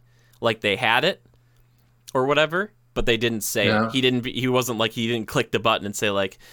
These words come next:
Speaker 1: "If I die, like, my thumb will slip off this and, like, it'll blow it up anyway." Like, they didn't, I was like, "Good job,
Speaker 2: Yeah,
Speaker 1: movie." It's
Speaker 2: his
Speaker 1: like
Speaker 2: g-, his goal wasn't to live anyway. <laughs>
Speaker 1: Yeah, he was just, he's like, "We're just,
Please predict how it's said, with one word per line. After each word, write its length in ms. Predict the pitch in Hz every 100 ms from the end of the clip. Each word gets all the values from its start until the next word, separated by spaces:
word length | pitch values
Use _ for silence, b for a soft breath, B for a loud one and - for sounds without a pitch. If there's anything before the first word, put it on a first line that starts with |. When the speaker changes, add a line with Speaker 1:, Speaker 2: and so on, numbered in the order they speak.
| b
Speaker 1:
"If 160 | - 120
I 160 | 113
die, 580 | 107 123 117 110 107 95 107
like, 160 | 104
my 100 | 104
thumb 220 | - 117 104
will 60 |
slip 260 | - 113 117
off 260 | 113 104
this 260 | - 92 -
and, 120 | 98
like, 220 | 92 98
it'll 160 | 104 98
blow 320 | 110 113 110
it 60 | 110
up 180 | 107 113
anyway." 380 | 104 98 87
Like, 180 | 92 107
they 120 | 120
didn't, 220 | 120 123 113
I 80 | 123
was 120 | 135
like, 240 | 131 - - - - - - - -
"Good 120 | -
job, 160 | 226 110
Speaker 2:
Yeah, 60 | 107
Speaker 1:
movie." 100 | 107
It's 80 | 120
Speaker 2:
his 120 | 113
Speaker 1:
like 140 | -
Speaker 2:
g-, 300 | 135 131 - - _ -
his 220 | 135 113
goal 440 | - 127 127 120 113
wasn't 400 | 113 113 113 110
to 100 | 113
live 320 | 107 110 110
anyway. 760 | 110 113 113 104 127 - 214 -
<laughs> 20 |
Speaker 1:
Yeah, 280 | 156 170 127
he 120 | 151
was 140 | 156 135
just, 140 | 135
he's 120 | 127
like, 240 | 127 - -
"We're 100 | 117
just, 220 | 123